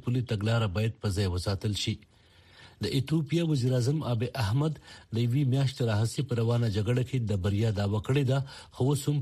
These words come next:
په تایګرې کې جګړه روانه ده. د بشري مرستو د ادارو چارواکي وایي، په تایګرې کې نږدې شپږ میلیونه خلک مرستو ته اړتیا لري. هلته د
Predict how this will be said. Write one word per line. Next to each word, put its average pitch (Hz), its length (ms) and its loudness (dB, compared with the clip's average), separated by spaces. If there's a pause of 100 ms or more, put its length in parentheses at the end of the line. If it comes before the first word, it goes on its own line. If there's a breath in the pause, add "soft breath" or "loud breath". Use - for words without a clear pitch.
په 107 180 -2 (140)
تایګرې 127 440 2
کې 131 100 0 (220)
جګړه 101 260 0 (100)
روانه 101 340 2
ده. 107 80 -2 (880 soft breath)
د 101 120 0
بشري 131 340 2
مرستو 147 340 0 (120)
د 113 100 -2
ادارو 123 280 2 (100)
چارواکي 120 460 0
وایي، 139 220 2
په 123 60 0 (100)
تایګرې 139 380 2
کې 131 80 -2 (100)
نږدې 110 300 0 (100)
شپږ 139 220 -4 (100)
میلیونه 104 280 0 (100)
خلک 117 240 -2 (560 loud breath)
مرستو 127 400 0
ته 120 180 -2
اړتیا 104 260 0 (120)
لري. 101 180 0 (420)
هلته 101 300 -2
د 107 180 0